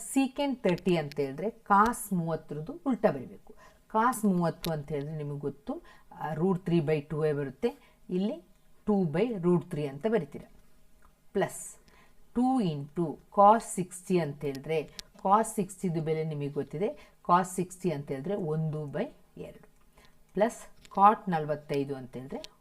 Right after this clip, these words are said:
ಒಂದು. ಈಗ ನೋಡಿ ಮಕ್ಕಳೇ, ಈ ಎರಡು, ಈ ಎರಡು ಕ್ಯಾನ್ಸಲ್ ಆಗುತ್ತೆ. ರೂಟ್ ಮೂರು, ರೂಟ್ ಮೂರು ಕ್ಯಾನ್ಸಲ್. ಇಲ್ಲಿನೂ ಅಷ್ಟೇ, ರೂಟ್ ಮೂರು, ರೂಟ್ ಮೂರು ಕ್ಯಾನ್ಸಲ್, ಎರಡು, ಎರಡು ಕ್ಯಾನ್ಸಲ್. ಈಗ ಮೇಲೆ ಒಂದು ಪ್ಲಸ್ ಒಂದು, ಈ ಒಂದು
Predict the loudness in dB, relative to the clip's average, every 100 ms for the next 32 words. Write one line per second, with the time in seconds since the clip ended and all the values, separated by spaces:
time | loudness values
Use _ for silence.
0 | _ -10 -10 -14 -20 -20 -20 -20 -20 -6
1 | -2 -2 -2 -6 -6 -4 -4 -2 0 2
2 | 2 0 0 0 0 -2 -4 -8 -10 -10
3 | -14 -18 -20 -20 -20 -20 -20 _ 0 0
4 | 2 0 -2 -2 -6 -8 -4 -4 -4 -6
5 | -6 -8 -10 -14 -20 -20 -20 -14 -4 0
6 | 2 0 -2 -2 -2 -2 0 0 0 -2
7 | -4 -6 -6 -6 -6 -6 -6 -6 -4 -2
8 | 0 0 0 -4 -4 -8 -10 -14 -16 -20
9 | -20 -20 -20 -6 0 2 4 4 2 0
10 | -6 -2 4 4 4 0 -8 -14 -20 -20
11 | -20 -20 _ 2 2 2 -4 -16 -20 -20
12 | _ -6 -2 -2 -2 -4 -6 -4 0 2
13 | 0 -2 -8